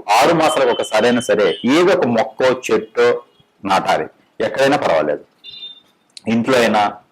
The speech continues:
బయట రోడ్డు పక్కనైనా ఆలయాలైనా వీరు చెట్లని నాటడం ద్వారా మంచి జరుగుతుంది. అవి ఏంటంటే, కట్.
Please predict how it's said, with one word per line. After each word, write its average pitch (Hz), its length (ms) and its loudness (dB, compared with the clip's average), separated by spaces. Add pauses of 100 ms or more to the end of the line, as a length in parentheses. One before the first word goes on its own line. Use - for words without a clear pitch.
(440)
బయట 110 180 2 (120)
రోడ్డు 117 240 2
పక్కనైనా 101 420 -2 (460)
ఆలయాలైనా 101 720 2 (340)
వీరు 135 300 2
చెట్లని 135 480 -2
నాటడం 95 360 -2
ద్వారా 95 200 0 (200)
మంచి 101 220 -2
జరుగుతుంది. 78 380 -10 (180)
అవి 143 220 2
ఏంటంటే, 139 440 0 (3000)
కట్. - 280 -8